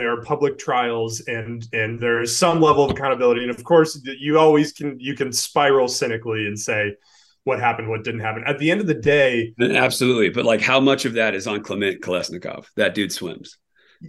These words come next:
Speaker 2: Or,
Speaker 1: True.
Speaker 2: for example,
Speaker 1: But
Speaker 2: his ex-teammate, um, help me,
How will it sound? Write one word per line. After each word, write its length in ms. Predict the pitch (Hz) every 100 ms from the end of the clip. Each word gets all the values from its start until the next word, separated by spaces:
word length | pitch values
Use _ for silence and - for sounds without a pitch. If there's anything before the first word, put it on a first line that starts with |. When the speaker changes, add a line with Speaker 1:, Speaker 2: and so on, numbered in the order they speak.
| -
Speaker 2:
Or, 180 | 107 104
Speaker 1:
True. 440 | 101 113 95 90 - _ _ -
Speaker 2:
for 140 | 151
example, 460 | 139 135 170 127 127
Speaker 1:
But 100 | 123
Speaker 2:
his 340 | 120 110 - -
ex-teammate, 1000 | 107 107 - - 135 139 107 113 - -
um, 560 | 101 104 98 92 90 -
help 200 | 104 95
me, 240 | 95 98